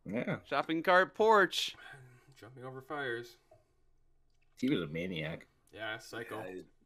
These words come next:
Speaker 2: Man's a legend. I don't even know he went off the grid.
Speaker 3: <laughs>
Speaker 2: I don't even think he's on, like, I think he's, like, in Alaska right now, living in, like, a, a four by four. He's, he's standing right now. He's only s-,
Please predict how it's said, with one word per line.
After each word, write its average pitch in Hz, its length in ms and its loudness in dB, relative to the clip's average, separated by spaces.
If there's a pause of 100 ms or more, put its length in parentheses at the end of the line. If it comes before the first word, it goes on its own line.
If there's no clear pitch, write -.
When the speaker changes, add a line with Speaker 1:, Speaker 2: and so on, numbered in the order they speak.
(640)
Speaker 2:
Man's 135 260 2
a 127 40 4
legend. 123 400 4
I 131 60 4
don't 170 100 8
even 160 160 4
know 156 140 6
he 139 100 4
went 139 160 0
off 147 140 0
the 123 80 -4
grid. 117 400 2 (560)
Speaker 3:
<laughs> - 580 -20
Speaker 2:
I 123 60 -2
don't 139 100 2
even 147 200 2
think 147 160 -2
he's 139 180 2
on, 131 320 2
like, 120 360 0 (220)
I 117 60 -8
think 143 160 0
he's, 147 100 2
like, 131 140 2
in 123 80 2
Alaska 120 500 4
right 135 220 6
now, 135 240 6
living 120 320 2
in, 117 160 2
like, 113 260 0
a, 101 240 -2 (560)
a 110 140 0 (420)
four 123 240 6
by 117 220 6
four. 113 460 4
He's, 120 260 -4
he's 151 160 2
standing 131 580 4
right 98 180 0
now. 92 160 -4
He's 117 220 -2
only 120 280 0
s-, - 160 -4